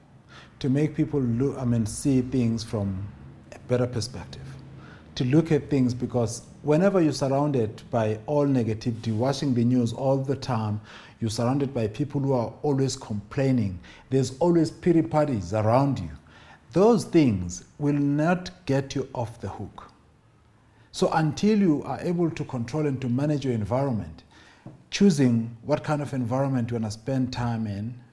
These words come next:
choosing the kind of people that you want to s-, to be surrounded,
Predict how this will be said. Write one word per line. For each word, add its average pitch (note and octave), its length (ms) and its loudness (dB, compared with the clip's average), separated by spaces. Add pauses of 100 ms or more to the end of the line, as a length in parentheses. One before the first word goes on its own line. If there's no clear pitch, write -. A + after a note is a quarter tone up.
(140)
choosing C3+ 500 2
the A2+ 80 -2
kind C3 280 -2
of A2+ 120 -6
people F3 380 -2
that A#2 180 -2
you A#2 80 -4
want G#2+ 280 -4
to A2 80 -8
s-, - 280 -10
to - 120 -18
be A2+ 100 -6
surrounded, A2 680 -2